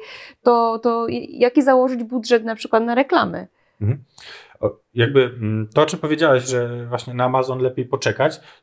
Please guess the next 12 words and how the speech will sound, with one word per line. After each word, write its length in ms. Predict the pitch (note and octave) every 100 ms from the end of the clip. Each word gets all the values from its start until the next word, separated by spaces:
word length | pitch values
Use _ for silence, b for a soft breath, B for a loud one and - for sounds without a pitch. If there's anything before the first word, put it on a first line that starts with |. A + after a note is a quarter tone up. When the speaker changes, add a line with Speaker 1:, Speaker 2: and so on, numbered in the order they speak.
| C3+
Speaker 2:
jest 60 |
bardzo 220 | C#3+ D#3 D3+
dobry 220 | D#3 E3
pomysł, 320 | G3 C3+ B2+
bo 80 | C#3
właśnie 240 | C#3+ D3
możemy 300 | D3 D3 D3+
się 140 | D3 C#3
zniechęcić, 500 | C#3 C#3 C3+ C3+ C#3
dodamy 360 | B2+ C#3+ D3+
produkt 480 | C#3 D3+ D#3 E3+ E3
i, 200 | D3 C#3+